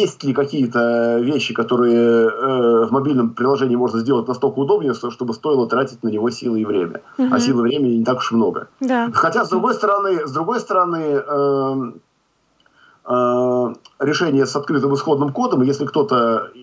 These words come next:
Speaker 1: э, обладает необходимой квалификацией сделать мобильные обо-, мобильную просто оболочку вот под, э, в виде мобильного приложения под, э, то, что сейчас есть, то, в общем-то, это будет тоже здорово.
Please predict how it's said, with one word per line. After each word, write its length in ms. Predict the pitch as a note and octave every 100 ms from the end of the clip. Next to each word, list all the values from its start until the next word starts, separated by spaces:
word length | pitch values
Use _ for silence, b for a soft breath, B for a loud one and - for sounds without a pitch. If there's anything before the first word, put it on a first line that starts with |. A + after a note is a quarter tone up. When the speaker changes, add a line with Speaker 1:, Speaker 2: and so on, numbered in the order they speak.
| _
Speaker 1:
э, 460 | D3+ C#3+ A#2+ A#2 A2+ - B2+ C3 -
обладает 500 | C3+ C3+ C3+ A#2 - -
необходимой 440 | A#2 B2+ B2 B2+
квалификацией 560 | B2+ B2 C3 F#3 - A2+
сделать 320 | A2 A#2+ G#2+
мобильные 400 | A#2+ A2+ A2+ A2
обо-, 160 | A2 C#3
мобильную 440 | C#3 C3+ C#3 B2
просто 280 | B2+ C#3+ -
оболочку 600 | D#3+ C#3 E3 D3+ - -
вот 200 | G#2+ -
под, 200 | A#2+ A2
э, 40 | A2+ A2 G#2+ G2+ - B B
в 40 | A#2+
виде 140 | B2+
мобильного 340 | C3+ C3+ A#2+ A#2
приложения 500 | B2 C3+ B2 A2+ G2+
под, 320 | - A#2 A2
э, 420 | G#2+ B2 A2+ A2 G#2+
то, 100 | A#2+
что 800 | - A#2 A2 G#2+ G#2+ G#2 - - -
сейчас 340 | - - A#3+
есть, 340 | A#3 C4 A3+ - B B B B B B
то, 380 | - D#3 A3 A3+
в 60 | D3
общем-то, 1600 | D#3+ A#3 A3+ G#3 F#3+ F3 E3+ D#3+ D#3+ D#3 D3+ D3 C#3+ C#3 C3+ C3 C3+
это 100 | D3+
будет 220 | D#3+ A#2+
тоже 200 | C#3 B2
здорово. 420 | G2+ G2 F#2 -